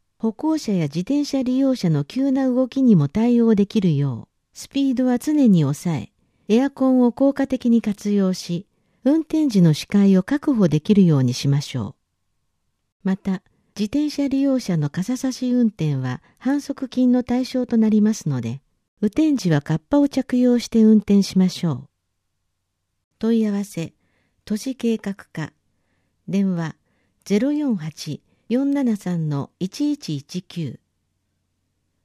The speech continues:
農薬は適正に使用しましょう。農薬を使用する際は、使用方法や注意事項を厳守しましょう。散布する場合は最小限にとどめ、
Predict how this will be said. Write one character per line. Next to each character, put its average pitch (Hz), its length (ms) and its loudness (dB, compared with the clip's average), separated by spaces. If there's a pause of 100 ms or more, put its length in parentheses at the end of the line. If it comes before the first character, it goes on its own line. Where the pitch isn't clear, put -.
(960)
農 269 200 4
薬 277 300 -2
は 233 140 0
適 - 260 -6
正 294 240 0
に 285 140 2
使 - 180 -2
用 240 160 4
し - 160 -4
ま 202 160 4
し - 180 -8
ょ 147 220 -6 (1500)
う。 226 60 4
農 285 140 4
薬 285 340 0
を 269 40 2
使 247 200 -4
用 254 160 0
す - 120 -8
る 233 120 -2
際 214 300 -2
は、 135 200 -4 (400)
使 - 200 -4
用 294 220 2
方 285 280 -2
法 180 240 -2
や 135 160 -2
注 254 260 -2
意 247 60 0
事 226 160 -4
項 151 320 -2
を 120 40 -4
厳 233 180 2
守 269 200 -4
し - 160 -4
ま 151 140 0
し - 160 -10
ょ 101 200 -10
う。 - 40 -20 (840)
散 285 300 -4
布 - 120 -8
す - 160 -8
る 262 140 -2
場 247 200 0
合 240 120 2
は 226 140 2
最 285 240 -4
小 285 220 0
限 175 220 2
に 139 120 -2
と 147 120 -4
ど 156 140 -2
め、 120 240 -6